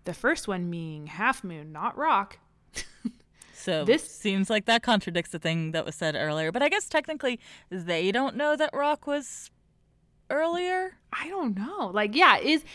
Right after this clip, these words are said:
Speaker 1: do, do these ancestors have any knowledge of Rock or anyone that came before them? Or are they literally like, "We are the cats who came from the lake with Jay's Wing"?
Speaker 2: Okay, here's my, here's my theory. Here's my
Speaker 1: Okay.
Speaker 2: theory. Okay.
Speaker 1: Okay.
Speaker 2: This is
Speaker 1: Okay.
Speaker 2: not a serious theory. This is just my theory about this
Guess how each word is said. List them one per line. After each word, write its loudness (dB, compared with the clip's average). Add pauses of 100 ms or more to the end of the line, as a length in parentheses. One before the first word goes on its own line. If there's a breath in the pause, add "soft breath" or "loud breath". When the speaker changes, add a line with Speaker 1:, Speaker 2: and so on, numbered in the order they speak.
(180 loud breath)
Speaker 1:
do, 4
do -2
these 0
ancestors -6
have 0
any -2 (300 soft breath)
knowledge 0
of -4
Rock -2
or -4
anyone -6
that -10
came -10
before -8
them? -4
Or 0
are 2
they -2
literally -4
like, -6 (360 soft breath)
"We -4
are 2
the -8
cats -4
who -14
came -10
from -12
the -8
lake -8
with -12
Jay's -12
Wing"? -12 (180)
Speaker 2:
Okay, 0
here's -2
my, -2
here's -6
my -6
theory. -14
Here's -8
my -6
Speaker 1:
Okay. -14
Speaker 2:
theory. -16 (220)
Okay. -8
Speaker 1:
Okay. -12 (220)
Speaker 2:
This -10
is -10
Speaker 1:
Okay. -4
Speaker 2:
not -2
a -12
serious -4
theory. -6
This -14
is -14
just -8
my -4
theory -6
about -8
this -10